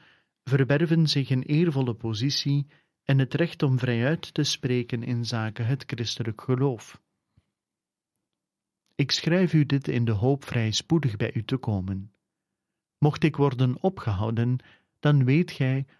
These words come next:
hoe men zich behoort te gedragen in het huis Gods.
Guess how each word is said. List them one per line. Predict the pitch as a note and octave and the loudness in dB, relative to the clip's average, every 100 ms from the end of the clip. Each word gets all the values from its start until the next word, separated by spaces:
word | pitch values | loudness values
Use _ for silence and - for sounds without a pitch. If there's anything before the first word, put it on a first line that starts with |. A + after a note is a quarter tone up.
| _ | _
hoe | - D3+ | 2 4
men | C#3+ C#3 | 6 4
zich | B2+ A#2 | 2 0
behoort | G#2+ G#2 C#3+ F3 | 0 0 0 0
te | - | -2
gedragen | B2 A#2 A#2 G#2+ G#2 C3+ C#3 | -2 -2 -2 -2 -2 -2 0
in | B2 | 2
het | C3+ C3 | 2 2
huis | A#2 G#2+ - | -2 -2 -4
Gods. | - D3 - - | -4 -4 -6 -12